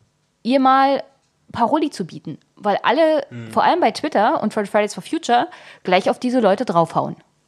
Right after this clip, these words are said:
Speaker 1: Und weil alle, auch wie du, dann sagen, „Na ja, es ist, ist ja eine Ökobewegung, es ist ja eine Klimabewegung.“ Und dann sag ich, dann sind wir bei dem Punkt, der hier eigentlich entscheidend ist. Ja, es ist eine Klimabewegung. Aber neunzig Prozent von diesen Leuten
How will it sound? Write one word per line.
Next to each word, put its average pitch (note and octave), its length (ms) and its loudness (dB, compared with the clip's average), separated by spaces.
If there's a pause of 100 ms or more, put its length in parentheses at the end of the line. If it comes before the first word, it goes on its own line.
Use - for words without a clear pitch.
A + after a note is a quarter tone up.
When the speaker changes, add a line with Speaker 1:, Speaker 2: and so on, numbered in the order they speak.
(1000)
Speaker 1:
Und G#3 160 -2
weil G#3+ 120 4
alle, - 380 2
auch G3 260 0
wie F#3 120 -6
du, F#3 420 -4 (360)
dann A#3+ 180 -2
sagen, A#3 220 4
„Na A3+ 80 2
ja, G3+ 60 2
es A3 100 -6
ist, - 340 -12
ist - 140 -14
ja F4 80 4
eine F4+ 180 2
Ökobewegung, F#3 600 0
es A3+ 60 -8
ist - 60 -2
ja E4+ 60 4
eine E4 140 2
Klimabewegung.“ E3+ 880 -2 (600)
Und A3 140 0
dann A3 100 2
sag A3 200 4
ich, - 180 -12 (360)
dann G3+ 160 -2
sind A#3 160 0
wir A#3+ 80 0
bei G3 100 4
dem F3+ 200 -2
Punkt, G#3+ 360 -6 (280)
der F#3+ 120 2
hier G3 260 -4
eigentlich G3 300 -2
entscheidend E3+ 480 -6
ist. - 240 -8 (320)
Ja, - 80 -10
es - 80 -8
ist - 60 -4
eine F#4+ 80 -2
Klimabewegung. E3+ 640 0 (240)
Aber F3 380 2
neunzig F#3+ 380 0
Prozent C4+ 340 -2
von C4+ 120 -4
diesen B3+ 200 -2
Leuten F3+ 380 0